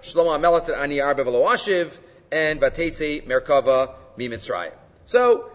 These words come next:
this is the Medrash. Oh, that's also in the Gemara. Amar Rabbi Yeshua ben Levi. Says the Medrash, "Allah os yud shel velo yarbe." The little yud goes up to Hashem.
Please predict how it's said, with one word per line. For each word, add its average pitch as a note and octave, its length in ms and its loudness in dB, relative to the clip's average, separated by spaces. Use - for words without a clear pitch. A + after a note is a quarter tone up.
this G3 180 0
is F#3 100 -10
the F#3 80 -2
Medrash. G#3+ 440 -2
Oh, D4 160 0
that's C4 160 8
also B3 220 6
in A#3+ 60 4
the A3+ 60 -4
Gemara. C3+ 300 -2
Amar C#4+ 240 8
Rabbi C4+ 140 12
Yeshua B3 360 6
ben A3+ 160 2
Levi. C3+ 340 0
Says A3 200 -2
the G#3 80 0
Medrash, D#3+ 560 0
"Allah A3 380 2
os E3 260 4
yud G3+ 480 4
shel F#3+ 260 4
velo F3 220 8
yarbe." C#3+ 460 4
The F#3+ 140 2
little E4 280 2
yud C4 300 4
goes G#3 200 6
up G#3 160 2
to F#3+ 100 0
Hashem. A2 340 -4